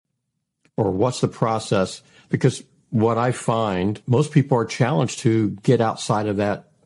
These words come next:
thinking, that mindset of where they're at, because it is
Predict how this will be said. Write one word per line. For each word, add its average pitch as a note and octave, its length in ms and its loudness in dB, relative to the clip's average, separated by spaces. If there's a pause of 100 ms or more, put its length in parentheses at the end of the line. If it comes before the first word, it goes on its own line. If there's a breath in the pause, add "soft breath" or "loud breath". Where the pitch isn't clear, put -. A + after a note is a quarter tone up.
(180)
thinking, B2 460 2
that F#2 120 -2
mindset A2 580 0
of F2+ 140 -4
where A2 180 2
they're G2 200 0
at, A2+ 220 -2
because G2+ 260 -2
it G#2 100 0
is C#3 300 2